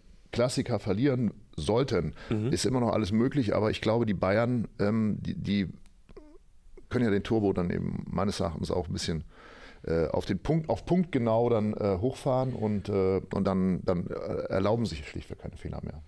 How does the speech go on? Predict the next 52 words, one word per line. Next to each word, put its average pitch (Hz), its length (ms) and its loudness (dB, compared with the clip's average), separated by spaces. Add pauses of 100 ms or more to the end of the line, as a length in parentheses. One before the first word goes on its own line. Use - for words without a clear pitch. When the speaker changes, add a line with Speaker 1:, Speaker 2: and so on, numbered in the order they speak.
(120)
Speaker 1:
Und - 60 -2
dann 101 120 2
sollte 127 220 4
man 117 120 4
auch 107 80 0
in 117 80 2
der 104 80 2
dreiundneunzigsten 110 640 0
Minute 107 220 2
beim 101 140 2
Stande 101 240 -2
von 98 140 -2
eins 95 220 -2
zu 98 80 -2
null 95 220 4 (260)
immer 117 180 4
noch 110 80 2
nicht 104 140 0
glauben, 95 220 2
dass 92 100 -4
man 98 80 0
das 87 80 -4
Spiel 90 140 -2
gewonnen 87 340 0
hat. - 220 -10 (120)
So 101 280 2
wird 110 160 4
es 95 120 0
sein. 104 300 4 (580)
Speaker 2:
Ja 120 160 2
gut, 139 220 4
ich 110 100 0
meine, 123 160 2
das 123 80 2
Speaker 1:
Man 139 120 2
Speaker 2:
ist 131 40 2
Speaker 1:
würde 190 160 4
sich 165 200 2
wünschen, 175 200 4
dass 165 140 4
es 143 80 2
anders 160 280 2
läuft. 131 260 2
Brauchen 131 220 2
wir 160 60 2
doch 127 160 0
nicht 143 160 -2
Speaker 2:
Ab-, 123 60 2
Speaker 1:
drüber 135 100 2
zu 143 140 2
reden. 135 320 2
Speaker 2:
aber 160 260 2